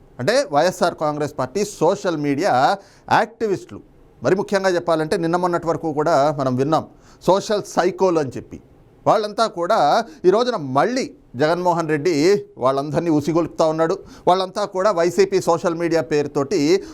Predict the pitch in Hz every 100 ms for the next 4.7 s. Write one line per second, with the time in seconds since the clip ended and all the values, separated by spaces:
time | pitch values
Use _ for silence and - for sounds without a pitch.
0 | - 170 165 139 156 208 - 233 226 170
1 | 165 180 185 147 139 135 190 - - -
2 | 143 175 180 170 135 123 143 180 139 196
3 | 202 - 117 156 190 269 262 247 233 226
4 | 170 165 147 139 139 117